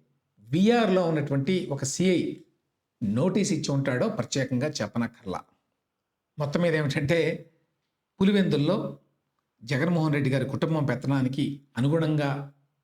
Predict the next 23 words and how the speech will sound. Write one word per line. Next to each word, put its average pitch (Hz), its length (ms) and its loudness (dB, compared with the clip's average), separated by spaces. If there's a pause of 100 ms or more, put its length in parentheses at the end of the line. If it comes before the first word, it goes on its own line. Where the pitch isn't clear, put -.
(280)
అన్ని 127 200 -2
సంవత్సరాలు 139 420 0
పనిచేసి, 123 640 -2 (1000)
చివరికి 196 720 2
వివేక 185 420 2
హత్య 165 380 0
కేసుని 156 560 -2
నీరుగార్చటంలో 147 1080 0 (200)
చాలా 160 100 0
ముఖ్య 131 260 0
పాత్ర 160 360 -2
పోషించినటువంటి 127 1080 -2 (720)
ఈ 107 100 0
సిఐ 156 320 2
శంకరయ్య 139 420 0
మీద 117 260 0 (760)
చంద్రబాబు 165 340 2
నాయుడు 139 160 0
గారి 131 120 0
ప్రభుత్వం 120 400 -2
ఇన్నాళ్ళకి 120 760 -2
వేటు 120 280 -2
వేసింది. 95 460 -6